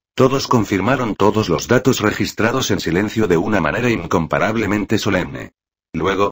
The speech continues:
con asombro, descubrieron que casi todo lo registrado en el formulario de envío era correcto, incluso impecable.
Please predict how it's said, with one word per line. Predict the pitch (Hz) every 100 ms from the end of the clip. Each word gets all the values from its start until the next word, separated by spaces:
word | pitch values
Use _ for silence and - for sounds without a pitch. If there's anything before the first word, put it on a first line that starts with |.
| -
con | 95 92
asombro, | 104 113 110 104 -
descubrieron | 92 98 - 95 95 135 107 92
que | 117
casi | 101 92 -
todo | 123 120
lo | 110
registrado | 101 95 101 - 98 104 104
en |
el | 90 -
formulario | 104 87 80 101 120 107
de | 98
envío | 95 98 101
era | 131
correcto, | - 71 104 - 113 -
incluso | 110 104 110 120 110
impecable. | 98 92 78 95 67 57 55